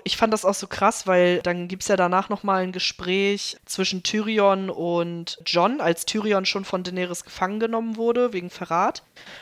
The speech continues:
Und dann sagt halt Jon, „Liebe ist der Tod der Pflicht.“ Und Tyrion sagt, „Und manchmal ist die Pflicht der,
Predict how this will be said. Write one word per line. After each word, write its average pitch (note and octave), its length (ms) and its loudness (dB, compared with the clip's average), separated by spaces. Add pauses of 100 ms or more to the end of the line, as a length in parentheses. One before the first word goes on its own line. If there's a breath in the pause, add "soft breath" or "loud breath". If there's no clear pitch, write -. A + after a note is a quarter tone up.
(220 loud breath)
Und F3+ 140 6
dann F3+ 320 4 (200)
sagt E3+ 340 2
halt F3+ 320 6 (100)
Jon, F#3+ 440 4 (180)
„Liebe G3 240 2
ist F3+ 240 6
der E3+ 140 4
Tod G#3 360 0 (300)
der E3+ 100 4
Pflicht.“ - 540 -2 (360)
Und F3 220 2
Tyrion F#3+ 380 6
sagt, F3 240 6
„Und E3+ 140 -2
manchmal D#3+ 360 2
ist - 160 0
die G3 60 -2
Pflicht - 380 0
der, F#3+ 260 4